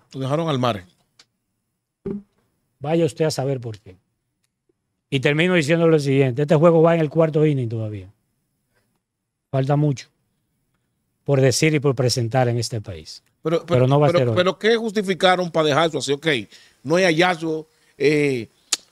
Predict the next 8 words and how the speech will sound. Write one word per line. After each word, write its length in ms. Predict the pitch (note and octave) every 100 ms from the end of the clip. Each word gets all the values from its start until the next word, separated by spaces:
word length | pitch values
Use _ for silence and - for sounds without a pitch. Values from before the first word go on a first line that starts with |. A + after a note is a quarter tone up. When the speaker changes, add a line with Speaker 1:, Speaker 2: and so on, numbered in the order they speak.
| _ -
Speaker 1:
por 160 | E3
la 100 | E3
salvedad, 520 | D#3 D3+ D#3 E3+ F#3 - -
por 160 | D#3
la 220 | D#3 D3+ D3
salvaguarda 560 | E3 D3+ C3+ D#3+ F#3
del 200 | D#3+ C#3+ C3+
niño, 460 | F3 F3 D#3 D#3+